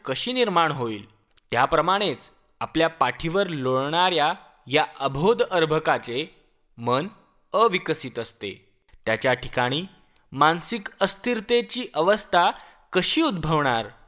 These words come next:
हे खरे की तरीसुद्धा त्याच्या ठिकाणी अस्थिरतेची वृत्ती सुप्तावस्थेत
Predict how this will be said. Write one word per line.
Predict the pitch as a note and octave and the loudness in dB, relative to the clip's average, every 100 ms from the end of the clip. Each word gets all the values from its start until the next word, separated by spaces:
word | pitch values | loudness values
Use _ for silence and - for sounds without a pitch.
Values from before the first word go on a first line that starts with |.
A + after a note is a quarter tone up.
| _ _ | _ _
हे | - C3+ | -6 -4
खरे | - B2 D3+ | -2 0 0
की | E3 A#2 A#2 F3+ _ _ - - _ | 0 -6 -10 -12 _ _ -20 -20 _
तरीसुद्धा | C#3 F3 F#3+ E3 B2+ B2+ B2+ F3+ - - - | 0 0 0 -4 -6 -6 -6 -6 -14 -20 0
त्याच्या | D3 C#3+ E3 | 0 4 2
ठिकाणी | E3 D#3+ - D3+ D3+ F3+ - _ | 2 -4 0 2 2 -4 -8 _
अस्थिरतेची | C#3 - - F3 F#3+ A3+ A3 E3+ C#3+ C3 D#3 | -6 -6 -6 -2 2 2 0 0 -2 -4 -4
वृत्ती | D3 C3 C#3 _ C3 F#3 - - _ | -2 -2 -4 _ -6 -6 -8 -20 _
सुप्तावस्थेत | - F3 - - G3 E3 C#3 - C#3+ C#3+ | -8 -6 -4 2 4 4 -2 -4 -2 -2